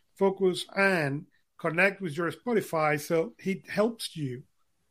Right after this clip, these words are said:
you know, it's using artificial intelligence, helps you keep that focus for longer. It's, um, I was really intrigued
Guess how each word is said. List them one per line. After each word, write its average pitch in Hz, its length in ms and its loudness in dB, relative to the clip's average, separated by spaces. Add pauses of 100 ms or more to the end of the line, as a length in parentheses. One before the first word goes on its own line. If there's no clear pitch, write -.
you 156 120 -4
know, 135 260 -6
it's - 420 -12
using 170 480 -4
artificial 165 480 -2
intelligence, 170 540 2 (400)
helps - 640 0 (120)
you 165 480 -2
keep 214 320 0 (260)
that 156 280 2
focus 143 640 0 (100)
for 143 560 4 (540)
longer. 123 340 -2 (320)
It's, 160 540 -2 (240)
um, 135 580 0 (1120)
I 285 140 6
was - 260 4
really 240 320 8
intrigued 190 800 0